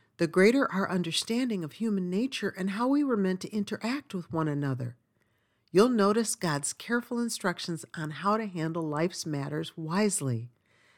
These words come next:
God even helps us to avoid the common habit of talking too much, which saves us from creating our own dramas.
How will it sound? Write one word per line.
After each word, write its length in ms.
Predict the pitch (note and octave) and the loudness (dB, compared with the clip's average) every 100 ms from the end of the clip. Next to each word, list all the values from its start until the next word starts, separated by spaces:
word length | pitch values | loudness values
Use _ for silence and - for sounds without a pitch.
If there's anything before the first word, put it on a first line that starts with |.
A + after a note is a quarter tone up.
| _ | _
God 220 | - B3+ F#4 | 4 6 8
even 260 | F#4 A3+ | 6 4
helps 360 | E3 G3+ G#3+ - | 0 0 2 0
us 100 | A#3 | 0
to 160 | - E3+ | 2 2
avoid 520 | D3+ D3 F3+ A3 G3 | 2 2 2 4 2
the 100 | D#3+ | -4
common 440 | - G#3+ A#3 B3+ | -4 -2 -2 -2
habit 360 | F#3 E3 E3 F#3 | -2 -4 -2 -2
of 180 | G3+ - | -4 -6
talking 520 | - F#4+ - D#3 C#3+ | -6 -6 -6 -10 -8
too 180 | - C#3 | -4 -2
much, 380 | C#3+ B2 - - - - _ | -2 -4 -8 -14 -18 -20 _
which 240 | F3 E3 | 4 4
saves 400 | - E3 D#3+ D3+ | 2 4 4 4
us 160 | F3+ G3 | 2 0
from 220 | - A#3+ | -2 -4
creating 480 | - F#3 D#3+ D#3+ F#3 | 0 2 4 2 0
our 200 | D3+ - | 0 2
own 340 | F#3+ A3 A#3+ | 2 4 2
dramas. 640 | G#3+ G3+ F#3+ D#3+ C3 C3 | 4 6 6 4 0 -6